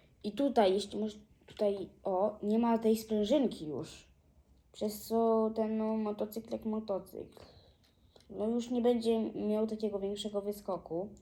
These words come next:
Tu też ma te rury wydechowe. Yy, no kierownica, kierownica. A tutaj,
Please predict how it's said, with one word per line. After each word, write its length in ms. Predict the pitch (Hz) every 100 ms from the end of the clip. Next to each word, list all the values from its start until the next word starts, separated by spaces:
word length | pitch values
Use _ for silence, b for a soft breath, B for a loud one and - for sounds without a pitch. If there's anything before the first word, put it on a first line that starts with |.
| B B B B B B
Tu 120 | 226
też 240 | 233 247 240
ma 400 | 233 226 220 214
te 300 | - 220 214
rury 520 | 226 196 175 175 175
wydechowe. 800 | 175 175 175 175 175 170 175 214 214 - _ - - b b b b b _ -
Yy, 920 | 185 190 190 190 190 196 196 196 190 - - -
no 180 | 233
kierownica, 720 | 233 214 196 196 247 240 208 196
kierownica. 840 | - 170 175 226 247 240 285 330 - - B B B B
A 100 | 208
tutaj, 580 | 208 311 - 208 302 392